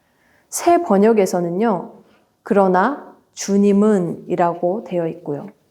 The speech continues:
이 표현은 하나님과 다윗의 친근한 관계를 나타내 줍니다.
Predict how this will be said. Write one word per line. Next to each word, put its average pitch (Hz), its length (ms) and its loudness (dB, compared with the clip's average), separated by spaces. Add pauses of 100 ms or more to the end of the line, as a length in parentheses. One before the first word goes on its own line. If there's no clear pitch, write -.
(680)
이 247 240 2
표현은 285 800 2
하나님과 277 1000 -2
다윗의 170 840 -4
친근한 302 680 0
관계를 170 500 -2
나타내 175 400 -2
줍니다. 151 480 -12